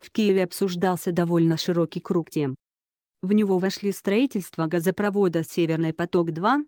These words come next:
транзит российского газа через территорию Украины, финансовая помощь Киеву со стороны Берлина и, конечно, установление мира на Донбассе. Примечательно, что, говоря о финансовой подпитке киевских властей Германией,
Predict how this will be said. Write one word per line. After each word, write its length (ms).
транзит 460
российского 600
газа 320
через 320
территорию 600
Украины, 640
финансовая 640
помощь 400
Киеву 340
со 140
стороны 460
Берлина 580
и, 280
конечно, 640
установление 800
мира 300
на 120
Донбассе. 640
Примечательно, 880
что, 420
говоря 480
о 60
финансовой 580
подпитке 520
киевских 560
властей 440
Германией, 800